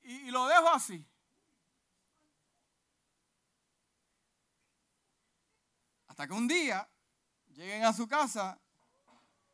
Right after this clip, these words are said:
"Yes, sir, good morning. My name is, eh, eh, John Baker. And I'm here to inspect your property." "Oh, yes. Eh, the, the, the, the property is mine." "No, no, the, the, the, the property.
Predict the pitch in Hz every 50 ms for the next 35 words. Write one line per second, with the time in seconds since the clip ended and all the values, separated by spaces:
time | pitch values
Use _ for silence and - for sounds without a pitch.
0 | _ _ _ _ _ _ _ _ _ _ 165 180 165 - - 190 180 160 156 190
1 | 240 226 180 156 127 92 - - _ _ _ _ _ _ _ _ _ _ _ _
2 | _ _ _ _ _ _ _ - 131 135 147 170 190 208 202 185 170 151 - -
3 | 185 170 165 170 156 160 - 175 156 135 - 254 285 269 233 240 208 175 - -
4 | 131 120 95 - _ _ _ _ _ _ _ _ _ _ _ _ _ _ _ _
5 | _ _ _ _ _ _ - - 147 190 220 220 226 254 294 277 226 - 226 214
6 | 190 185 156 - - - 277 262 233 269 220 190 214 185 165 135 131 131 - 92
7 | 85 - - _ _ _ _ _ _ _ _ _ _ _ _ _ _ _ _ _
8 | _ _ _ _ _ _ - - 196 202 185 190 240 285 294 277 240 - - -
9 | - - _ _ _ _ _ 160 170 156 185 180 170 156 156 170 165 160 156 165
10 | 160 160 160 147 - 170 190 196 190 220 214 220 208 165 151 170 190 220 208 185
11 | 165 147 123 175 202 220 196 170 160 151 147 143 147 156 151 156 160 160 165 160
12 | 165 170 160 151 165 147 165 147 139 135 160 202 226 214 185 170 156 143 131 123
13 | 117 110 98